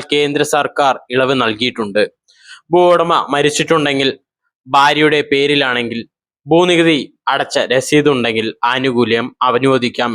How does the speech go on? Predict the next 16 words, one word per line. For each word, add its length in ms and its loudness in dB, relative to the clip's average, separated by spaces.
എന്നതാണ്. 440 -2
ഇത് 220 2
നേരത്തെ 380 0
കൃത്യമായി 500 0
നടപ്പാക്കിയിരുന്ന 720 -2
വ്യവസ്ഥയാണ്. 580 -2
ഇപ്പോൾ 420 2
അഗ്രിസ്റ്റാർക്കിൽ 840 0
ഉണ്ടാവുന്ന 480 2
പ്രശ്നം 400 -4
അപ്ലോഡ് 400 2
ചെയ്യാൻ 240 0
സാധിക്കുന്നില്ല 640 0
എന്നതാണ്. 420 0
ലാൻഡ് 340 2
വെരിഫിക്കേഷൻ 600 0